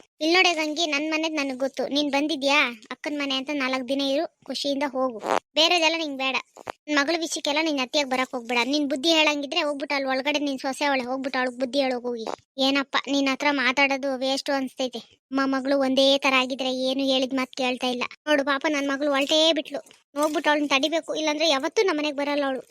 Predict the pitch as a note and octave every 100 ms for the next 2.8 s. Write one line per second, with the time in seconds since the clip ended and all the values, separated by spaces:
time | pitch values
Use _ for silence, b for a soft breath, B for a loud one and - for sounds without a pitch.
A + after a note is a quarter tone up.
0 | _ D#4 D#4+ D#4 E4+ E4+ E4+ E4 F#4 F4+
1 | E4 E4 - D#4+ E4 D#4+ F4+ E4+ F4 -
2 | F4+ F4+ E4+ E4+ _ C#4+ C#4+ E4+